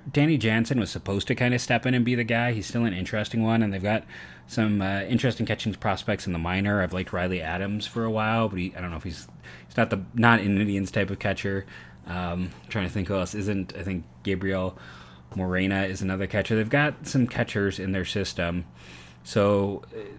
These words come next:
they've got those pieces. And, and if you just forgot about Toronto, it's a team that went out and added Hu-, Huynh, Yin Jin Ryo. They traded for Chase Anderson, basically took on his contract for nothing.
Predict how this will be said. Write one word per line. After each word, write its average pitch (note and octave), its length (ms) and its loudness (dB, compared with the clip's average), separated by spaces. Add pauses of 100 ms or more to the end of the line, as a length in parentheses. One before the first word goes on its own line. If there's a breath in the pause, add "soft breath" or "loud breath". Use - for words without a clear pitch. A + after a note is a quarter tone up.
(120)
they've A#2+ 120 4
got C3 200 0
those A#2+ 160 2
pieces. A2 400 2
And, A#2+ 140 2
and C3+ 200 6
if B2+ 160 2
you C#3 80 4
just D#3 220 2
forgot A2 260 6
about F#2+ 220 2
Toronto, G2 500 4 (720 loud breath)
it's A#2+ 100 -2
a C#3 80 6
team B2+ 220 6
that G#2+ 80 6
went A2 160 6
out G#2 180 6
and G#2 100 -4
added G2+ 300 2
Hu-, A2+ 420 4 (100)
Huynh, G#2+ 480 4 (760 loud breath)
Yin B2 420 6
Jin G#2+ 540 2
Ryo. A#2 500 4 (260 loud breath)
They F2+ 100 0
traded A2+ 260 8
for - 80 0
Chase - 280 2
Anderson, B2 560 4
basically G2 300 -2
took - 140 -8
on F#2 120 0
his F2 80 -4
contract F#2+ 420 -4
for - 80 -8
nothing. G#2+ 480 0